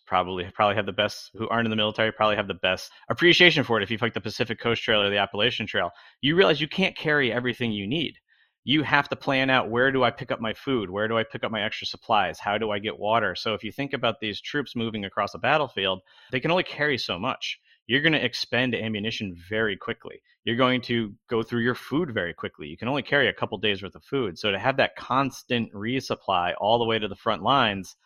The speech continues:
of these, of these goods, yeah, that was fascinating. And, and just also thinking about one of my last jobs, I was a strategic planner, and you have to think about these depletion rates and how, when's your next logistics move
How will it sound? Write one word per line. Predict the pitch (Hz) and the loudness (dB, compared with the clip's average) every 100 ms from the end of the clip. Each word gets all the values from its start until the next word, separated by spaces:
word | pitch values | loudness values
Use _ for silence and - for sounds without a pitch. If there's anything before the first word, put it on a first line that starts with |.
| _ _ _ _ | _ _ _ _
of | 127 131 123 | 4 4 4
these, | 117 117 110 101 - - | 2 2 2 -2 -8 0
of | 127 | 0
these | 110 104 | 0 -2
goods, | 208 185 135 - - - _ _ _ | 2 2 0 -12 -20 -20 _ _ _
yeah, | 160 170 | 8 8
that | 165 | 8
was | 165 | 6
fascinating. | 151 151 - 110 98 101 | 4 2 2 0 0 0
And, | 101 98 | -4 -4
and | 113 113 | -4 -4
just | 110 135 - | -2 -4 2
also | 131 131 123 | 2 2 -2
thinking | - 127 123 113 | -2 -6 -2 -2
about | 104 104 95 | 2 2 2
one | 113 117 | 0 2
of | |
my | 107 | 2
last | 98 104 104 | 2 2 0
jobs, | 104 95 95 | -2 -2 -2
I | 90 | -4
was | 90 | -6
a | |
strategic | 82 101 - 98 87 - | -10 -12 -10 -8 -8 -6
planner, | 131 151 127 95 | -2 0 0 -2
and | 101 104 | -2 0
you | |
have | 113 117 | 0 -2
to | |
think | - 107 | -6 -8
about | 98 101 98 | -2 -2 -2
these | 98 92 | -6 -10
depletion | - 139 131 104 | -8 -6 -4 -6
rates | 78 62 - | -8 -12 -16
and | 92 | -18
how, | - 113 113 | -2 2 2
when's | 104 117 123 | 2 -2 0
your | 117 | 0
next | 113 110 107 | 0 -2 -4
logistics | 92 104 - - - | -6 -8 -10 -16 -10
move | 85 | -10